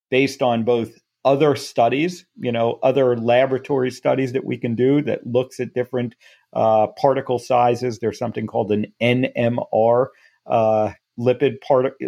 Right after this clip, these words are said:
lipid, uh, panel. So it breaks down the sizes of your lipid particles more than just L D L versus H D L. Uh, and then we have the imaging studies like the coronary artery calcium scans that can actually show us whether or not people are,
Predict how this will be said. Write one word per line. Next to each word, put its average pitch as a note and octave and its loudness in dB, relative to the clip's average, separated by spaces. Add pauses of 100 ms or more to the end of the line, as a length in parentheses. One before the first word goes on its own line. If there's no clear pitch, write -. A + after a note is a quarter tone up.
(140)
lipid, C3 0 (120)
uh, A2+ 4
panel. C3+ 0
So G#2+ -2
it G#2+ -4
breaks B2 0
down A#2+ 0
the G#2 0
sizes A#2+ 0 (100)
of A#2+ 2
your A2+ -2
lipid A#2 -2
particles B2 0
more A#2 2
than A#2 -2
just A#2 0 (100)
L A#2+ 2
D A#2 -2
L A2+ 2
versus A2+ -4
H A2+ -4
D B2+ -6
L. C3+ 0 (400)
Uh, A2+ 0 (100)
and C3 0
then D3 2
we C#3 2
have B2 0
the B2+ -4
imaging B2+ 0
studies A#2 -4
like A2+ -4
the - -16
coronary A#2 -2
artery A2+ 0
calcium A#2+ -2
scans G#2+ -6 (300)
that B2 0
can C3+ 0
actually C#3 0
show F#3 0
us A#2 0
whether B2 0
or A#2+ -2
not A#2+ -4
people A#2 -4
are, A2 0